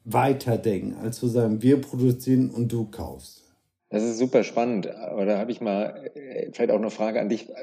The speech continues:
Speaker 2: persönlich.
Speaker 1: Ja.
Speaker 2: Also wirklich du als Hendrik, weil du hast es vorhin gesagt, euer Unternehmen und auch viele andere Unternehmen haben einfach einen, einen wirtschaftlichen Zweck.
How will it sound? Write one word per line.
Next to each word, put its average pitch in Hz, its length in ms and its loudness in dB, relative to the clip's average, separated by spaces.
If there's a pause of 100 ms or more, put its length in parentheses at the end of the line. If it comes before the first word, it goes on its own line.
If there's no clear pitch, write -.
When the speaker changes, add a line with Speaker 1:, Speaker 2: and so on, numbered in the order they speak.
(120)
Speaker 2:
persönlich. 101 640 2
Speaker 1:
Ja. 123 200 -2
Speaker 2:
Also 92 180 0
wirklich 110 380 0 (140)
du 120 240 4
als - 460 0
Hendrik, 117 680 2 (280)
weil 104 560 4 (680)
du 107 160 2
hast 120 100 8
es 120 120 -2
vorhin 113 200 4
gesagt, 113 420 2 (300)
euer 127 300 8
Unternehmen 113 420 6
und 104 60 2
auch 90 80 0
viele 107 240 4
andere 113 200 0
Unternehmen 107 560 0
haben 110 220 -2
einfach 104 380 -2
einen, 101 200 -2
einen 98 160 -2
wirtschaftlichen 98 520 2
Zweck. - 340 -4